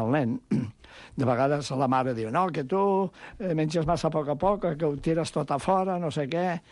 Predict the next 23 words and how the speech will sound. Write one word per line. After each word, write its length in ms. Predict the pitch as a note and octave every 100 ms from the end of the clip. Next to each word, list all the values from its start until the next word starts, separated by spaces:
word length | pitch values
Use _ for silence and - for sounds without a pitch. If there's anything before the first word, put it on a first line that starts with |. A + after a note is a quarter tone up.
| - -
Bueno, 180 | B2 D#3
doncs 180 | B2 F#2+
el 120 | G#2
nen 160 | A2+ C3
ha 80 |
de 100 | C#3
poder 480 | B2+ C#3+ C#3 D3+ D#3 C#3+
tirar 640 | C#3 C3 C#3 C#3+ C#3 C3+
la 100 | C3+
sopa 600 | C#3+ C3+ D3+ D3 C#3+ C#3
a 40 | C3+
fora 400 | F3 E3 E3+ A3 - - - -
i 100 | C3+
ha 80 | C3+
de 60 | C#3
poder, 720 | C#3+ C#3 C#3 C3+ C3+ C3 B2+ - - -
eh, 560 | D3 C#3 C3+ C3+ C3 C3+
anar 140 | C3+
a 40 | C#3+
poc 180 | D3 D3
a 40 |
poc, 540 | E3 G3 A3 E4+ - - _ - - _
i 120 | D#3